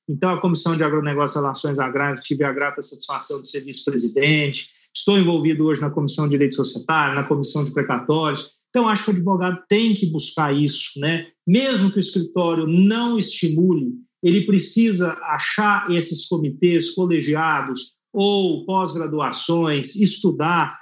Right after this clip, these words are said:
porque o direito é muito dinâmico, né, Renato? Você sabe disso, ele se atualiza e muda a, a todo minuto.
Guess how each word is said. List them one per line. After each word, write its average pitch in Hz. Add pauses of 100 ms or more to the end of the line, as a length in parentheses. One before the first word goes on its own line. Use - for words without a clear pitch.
(140)
porque 285
o 277
direito 254
é -
muito 254
dinâmico, 214
né, 175
Renato? 139
Você 202
sabe 202
disso, 175
ele 185
se 214
atualiza 202
e 185
muda 202
a, 190
a 170
todo 233
minuto. 165